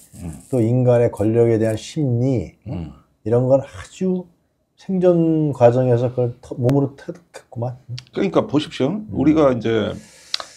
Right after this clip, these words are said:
Speaker 1: 내가 그, 저기, 가장 어떤 인간의 능력에서 그
Speaker 2: 음.
Speaker 1: 인상적인 게 관포지교로 유명한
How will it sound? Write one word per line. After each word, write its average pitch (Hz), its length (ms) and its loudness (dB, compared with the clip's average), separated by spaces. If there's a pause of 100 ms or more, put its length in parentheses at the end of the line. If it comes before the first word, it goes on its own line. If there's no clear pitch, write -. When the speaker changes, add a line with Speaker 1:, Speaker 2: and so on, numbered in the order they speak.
(100)
Speaker 1:
내가 131 520 6
그, 95 1000 -4
저기, 87 520 -8 (280)
가장 196 500 -6
어떤 160 340 -4
인간의 131 460 0
능력에서 87 1500 -4
그 110 60 -10
Speaker 2:
음. 85 560 -8 (440)
Speaker 1:
인상적인 110 760 -4
게 113 280 -8 (440)
관포지교로 98 1400 -6
유명한 95 720 -10